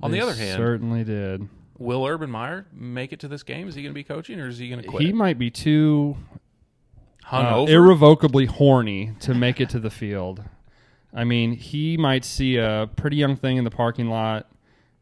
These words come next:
Speaker 2: He's gonna turn into a cartoon wolf and start making noises like an old-timey car horn.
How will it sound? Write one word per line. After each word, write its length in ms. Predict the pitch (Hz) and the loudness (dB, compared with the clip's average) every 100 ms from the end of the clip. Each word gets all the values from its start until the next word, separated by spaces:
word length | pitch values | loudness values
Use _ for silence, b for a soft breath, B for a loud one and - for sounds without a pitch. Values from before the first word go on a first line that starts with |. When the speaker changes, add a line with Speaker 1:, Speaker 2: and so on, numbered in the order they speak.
| - | -12
Speaker 2:
He's 240 | 123 113 | -8 -6
gonna 220 | - 120 117 | -4 -4 -2
turn 200 | 127 123 | -2 0
into 160 | 117 | 0
a 60 | 110 | -2
cartoon 540 | - 120 113 123 117 | 0 -2 0 -4 -2
wolf 600 | 110 113 113 120 - - - B B B B B - | 0 0 0 -4 -10 -20 -20 B B B B B -20
and 120 | 120 | -18
start 340 | - 117 113 | -8 -6 -4
making 300 | 120 120 120 | -6 -6 -4
noises 360 | 117 117 117 117 | -2 -2 -4 -6
like 140 | 113 113 | -8 -10
an 80 | - | -6
old-timey 640 | 123 123 - 127 117 107 | -6 -6 -6 -4 -4 -6
car 400 | - 131 127 120 | -6 0 2 2
horn. 560 | 110 107 101 98 107 | 0 -4 -6 -6 -8